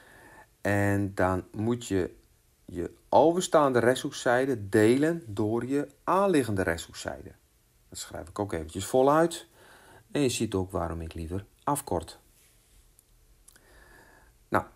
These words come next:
dit voorbeeldje, als je dus aan de slag gaat, hè, je wil hoek P berekenen,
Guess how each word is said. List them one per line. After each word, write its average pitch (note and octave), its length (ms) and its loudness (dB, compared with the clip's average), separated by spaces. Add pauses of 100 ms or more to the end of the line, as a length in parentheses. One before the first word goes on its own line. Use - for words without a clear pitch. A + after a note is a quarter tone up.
(500)
dit A#2 320 4
voorbeeldje, B2+ 600 6
als B2 180 0
je B2 60 -6
dus A#2 180 0
aan A2 60 2
de G#2 80 0
slag B2 300 0
gaat, F2+ 400 -4
hè, G2+ 60 -6
je C3 120 -4
wil F2 200 -2
hoek F#2 260 -8
P - 20 -20
berekenen, A2+ 840 2